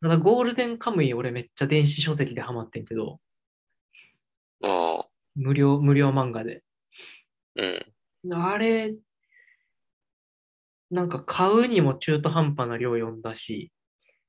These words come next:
Speaker 2: なるほど。
Speaker 1: 読み切るのにも時間かかるみたいな状態で今止まってて。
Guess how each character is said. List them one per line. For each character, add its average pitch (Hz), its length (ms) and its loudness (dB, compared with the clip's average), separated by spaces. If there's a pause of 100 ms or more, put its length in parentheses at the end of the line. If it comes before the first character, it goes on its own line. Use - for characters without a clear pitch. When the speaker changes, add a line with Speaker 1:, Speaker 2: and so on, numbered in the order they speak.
(680)
Speaker 2:
な 165 160 2
る - 60 2
ほ - 0 -
ど。 - 60 0
Speaker 1:
読 - 140 -4
み 220 40 0
切 220 80 0
る 233 60 6
の 220 80 6
に 165 100 6
も 135 120 4
時 123 140 2
間 139 180 2
か 131 140 -6
か 139 80 0
る 123 80 0
み 113 80 -10
た 113 80 -6
い - 20 -4
な 113 60 -8
状 117 140 0
態 117 120 -2
で 117 60 -6
今 107 120 -8
止 - 100 -16
ま 113 120 -8
っ - 60 -20
て 117 100 -8
て。 117 260 -14